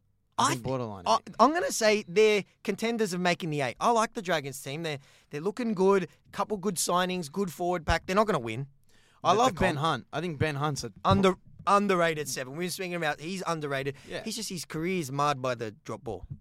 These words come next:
Speaker 2: That's
Speaker 1: Yeah.
Speaker 2: what everyone remembers
Speaker 1: I
Speaker 2: him
Speaker 1: think
Speaker 2: from.
Speaker 1: he'll get ma-, eventually a redemption story out of it if he ever goes to the finals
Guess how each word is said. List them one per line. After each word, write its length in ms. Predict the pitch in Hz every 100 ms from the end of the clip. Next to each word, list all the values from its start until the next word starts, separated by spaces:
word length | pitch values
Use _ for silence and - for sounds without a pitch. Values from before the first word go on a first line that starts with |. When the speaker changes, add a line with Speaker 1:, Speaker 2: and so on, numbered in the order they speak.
| _
Speaker 2:
That's 220 | - 175
Speaker 1:
Yeah. 160 | 151 151
Speaker 2:
what 80 | 202
everyone 380 | 208 226 214 196
remembers 340 | 185 185 175
Speaker 1:
I 60 | 240
Speaker 2:
him 60 | 226
Speaker 1:
think 140 | -
Speaker 2:
from. 40 |
Speaker 1:
he'll 120 | 170 147
get 180 | 143 127
ma-, 120 | 131
eventually 480 | 131 135 139 123 117
a 60 | 113
redemption 480 | 107 117 117 120
story 360 | 104 - 113 107
out 120 | 107
of 100 | 110
it 80 | 113
if 120 | 117
he 100 | 113
ever 140 | 120 110
goes 260 | 113 110 -
to 60 |
the 60 | 107
finals 600 | - 110 107 104 95